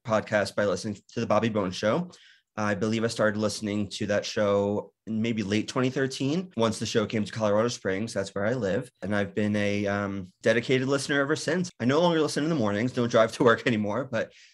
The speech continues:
I was listening when I would drive to work and then eventually got into listening to the podcast. And so now I still listen to the full episode of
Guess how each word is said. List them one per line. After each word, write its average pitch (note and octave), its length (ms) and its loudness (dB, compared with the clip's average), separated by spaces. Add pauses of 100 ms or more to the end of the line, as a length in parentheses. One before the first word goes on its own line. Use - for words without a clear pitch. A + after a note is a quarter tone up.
(120)
I A2 140 4
was A2 220 2
listening A2 340 -2
when G#2+ 80 0
I G#2 80 2
would G#2 100 -2
drive G2+ 220 -2
to A2+ 100 -8
work D3 400 -2
and A2 140 -2
then G2+ 320 -2
eventually G2+ 340 -4
got G2+ 160 2
into F#2+ 200 -2
listening G2 260 -4
to F#2+ 80 -8
the E2+ 60 -4
podcast. A2+ 680 4
And G2 180 -4 (280)
so - 120 -2
now G#2+ 200 6
I G#2+ 40 8
still G#2+ 200 4
listen G#2 240 2
to - 80 -6
the G2 80 -4
full G2+ 220 0
episode G2 380 0
of F#2 200 -2